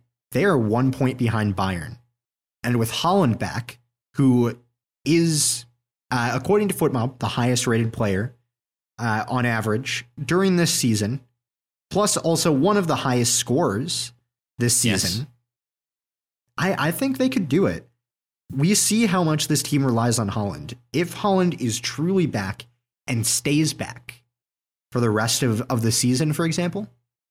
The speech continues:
Speaker 1: yeah, I c-, I could see it. They, like, Dortmund have had to play a system that they don't necessarily want to play in. Uh, they, they've had to play with wingers. They don't normally do that. They, they like to play, uh, with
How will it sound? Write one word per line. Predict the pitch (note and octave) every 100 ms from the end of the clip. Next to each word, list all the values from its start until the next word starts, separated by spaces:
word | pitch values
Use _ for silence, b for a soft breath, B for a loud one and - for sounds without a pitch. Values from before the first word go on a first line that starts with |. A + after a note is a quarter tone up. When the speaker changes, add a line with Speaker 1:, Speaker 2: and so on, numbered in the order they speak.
| _ _ _
Speaker 1:
yeah, | A2 D#3 A#2
I | A#2
c-, | B2+
I | A2 C3+
could | G3+
see | - F2+
it. | G2+
They, | B2 C3 C3 - _ _ -
like, | B2 -
Dortmund | - F#3 F#3
have | E3+
had | B2+ D#3
to | D3
play | C3+ D#3+
a |
system | C#3 E3+ - E3+
that | C3+ C3+
they | A#2+
don't | G#2 A#2+ C#3+
necessarily | D3 D#3+ - D#3+ D#3+
want | C3 G2 C#3 B2
to |
play | B2+ - A#2 E3
in. | D#2+ - _ _ _ _ _ _
Uh, | A2 G#2+ G#2+
they, | A2 A#2+
they've | A#2+ C3 A#2+
had | D#3 D#3
to |
play | C#3+ D#3
with | D3 C#3
wingers. | G2+ A#2+ E3+ - - -
They | - F#2 - -
don't | G#2 C3 - -
normally | B2 D3+ E3+ E3
do | C#3 G#3+
that. | - - _ -
They, | A2+
they | A2+ B2
like | G#2 A#2 D3
to | D#3+
play, | A#2+ C3 A2+ A2 A2+ B B -
uh, | A2+ A2 G#2
with | A2 -